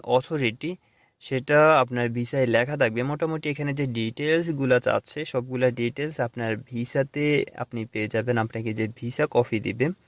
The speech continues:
তারপর আপনাদের সুবিধার্থে আমি আপনাদের দেখাচ্ছি যে আসলে ভিসা কপিটা কেমন দেখতে, তাহলে আপনারা চিনতে পারবেন, কারণ অনেকে কনফিউজ হয়ে যায় যে আসলে ভিসা কপি কোনটা। এই যে এটা হচ্ছে ভিসা কপি, এখানে টোটাল দুইটা ভিসা আছে,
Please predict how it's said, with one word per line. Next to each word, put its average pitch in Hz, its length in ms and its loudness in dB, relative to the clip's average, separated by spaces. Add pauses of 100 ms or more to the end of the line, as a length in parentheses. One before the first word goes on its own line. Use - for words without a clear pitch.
(140)
তারপর 131 360 2
আপনাদের 131 360 2
সুবিধার্থে 139 640 0
আমি 120 220 -6
আপনাদের 117 400 -2
দেখাচ্ছি 127 560 -2
যে 117 100 0
আসলে 117 320 -2
ভিসা 117 400 -4
কপিটা 123 460 0 (320)
কেমন 147 360 2
দেখতে, 123 420 0 (240)
তাহলে 117 340 0
আপনারা 117 280 0 (100)
চিনতে 147 320 0
পারবেন, 117 360 0
কারণ 135 260 2
অনেকে 139 320 0
কনফিউজ 151 540 0
হয়ে 113 160 4
যায় 117 140 4
যে 131 120 2
আসলে 123 340 0
ভিসা 120 360 -2
কপি 117 220 -2
কোনটা। 110 360 -8 (420)
এই 117 100 -6
যে 120 120 2
এটা 123 260 0
হচ্ছে 151 300 -4
ভিসা 120 360 0
কপি, 127 380 0 (380)
এখানে 131 340 -2
টোটাল 135 380 4
দুইটা 127 520 2
ভিসা 127 440 2
আছে, 113 240 -2